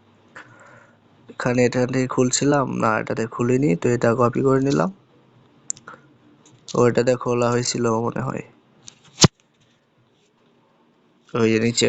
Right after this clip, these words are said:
খোলা হয়েছিল, নতুন একটা ক্রিয়েট করে নিই। এটা কপি করে নিলাম, এরপর এখানে এসে এটা পেস্ট করে দিয়ে এখানে টিক মার্ক করে দিয়ে নেক্সটে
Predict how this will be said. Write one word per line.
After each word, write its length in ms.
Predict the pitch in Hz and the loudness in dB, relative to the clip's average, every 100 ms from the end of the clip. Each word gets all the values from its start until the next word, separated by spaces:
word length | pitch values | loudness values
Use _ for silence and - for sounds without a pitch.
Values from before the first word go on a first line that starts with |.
| 113 | 2
খোলা 200 | 123 120 | 2 4
হয়েছিল, 260 | 113 - 127 147 | 2 0 0 0
নতুন 180 | 139 123 120 | 2 2 0
একটা 140 | - 131 | 0 0
ক্রিয়েট 180 | 127 123 - | 0 0 0
করে 140 | 139 147 | 2 2
নিই। 120 | 190 - _ _ _ _ _ - _ - _ | -2 -4 _ _ _ _ _ -20 _ -20 _
এটা 120 | - 120 | -4 2
কপি 220 | 123 - 131 | 0 2 2
করে 140 | 135 139 | 4 2
নিলাম, 220 | 151 190 202 - - - - - - | 2 2 0 -12 -20 -20 -20 -12 -4
এরপর 280 | 117 123 123 117 | 0 4 4 4
এখানে 240 | 117 120 123 127 | 2 2 2 2
এসে 180 | 151 175 - - _ _ - _ _ - | 0 -2 -4 -20 _ _ -20 _ _ -14
এটা 140 | - 127 | -6 0
পেস্ট 200 | 127 123 - | 0 -2 2
করে 160 | 143 147 | 2 2
দিয়ে 140 | 160 214 - _ - _ - - - _ _ | 2 0 -4 _ -20 _ -20 -20 -20 _ _
এখানে 220 | - 127 120 | -8 -4 0
টিক 160 | 131 127 127 | 0 0 0
মার্ক 160 | 123 127 | 0 2
করে 140 | 139 143 | 2 4
দিয়ে 120 | 147 165 | 2 2
নেক্সটে 260 | 127 120 | 2 0